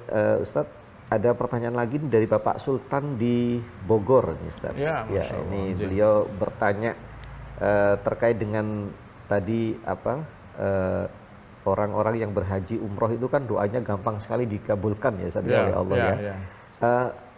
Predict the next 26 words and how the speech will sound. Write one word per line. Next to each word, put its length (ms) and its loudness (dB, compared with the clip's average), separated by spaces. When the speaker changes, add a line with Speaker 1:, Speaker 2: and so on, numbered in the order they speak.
Speaker 1:
di 240 4
Makkah 400 0
Madinah 400 0
ini 80 -2
adakah 320 0
tempat-tempat 560 -6
khusus, 320 -4
Ustadz, 400 -6
yang, 320 -2
Speaker 2:
Hmm. 480 -6
Speaker 1:
yang 160 2
ini 240 -2
mu-, 240 -2
apa 240 0
namanya, 400 -2
membuat 480 0
doa 320 0
kita 240 0
ini 240 0
gampang 560 -2
untuk 400 -4
dikabulkan 720 -2
oleh 80 -4
Allah? 400 -8
Speaker 2:
Ya. 320 -4
Ya, 160 -4